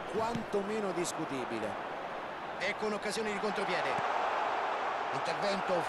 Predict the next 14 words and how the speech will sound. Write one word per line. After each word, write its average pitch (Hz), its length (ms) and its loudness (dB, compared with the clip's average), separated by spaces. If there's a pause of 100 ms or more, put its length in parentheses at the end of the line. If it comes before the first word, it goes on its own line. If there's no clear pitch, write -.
fondamentale. 208 1040 2 (1600)
La 147 80 -4
difesa 185 380 -2
può 196 160 0
tirare 202 340 -2
un 202 140 -2
sospiro 220 440 -2
di 208 120 -2
sollievo. 147 500 0 (460)
Decide 131 580 -2
di 123 100 -6
giocarla 135 420 -2
in 135 60 -4
profondità. 147 840 -4